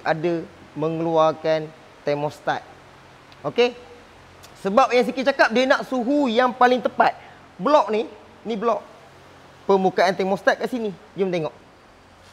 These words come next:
Contoh untuk kereta ni, ni adalah blok Nissan Grand Livina. Okey? So, termostat duduk kat sini. Okey, korang kena faham satu persatu basic dia, eh.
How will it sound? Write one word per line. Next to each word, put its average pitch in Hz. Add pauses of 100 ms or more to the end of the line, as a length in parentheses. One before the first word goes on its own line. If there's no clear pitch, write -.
(160)
Contoh 233
untuk 180
kereta 180
ni, 269
ni 269
adalah 208
blok 185
Nissan 190 (1700)
Grand 185
Livina. 165 (480)
Okey? 170 (320)
So, 208
termostat 185
duduk 170
kat 135
sini. 143 (2000)
Okey, 175
korang 262
kena 285
faham 233
satu 185
persatu 165
basic 160
dia, 147
eh. 147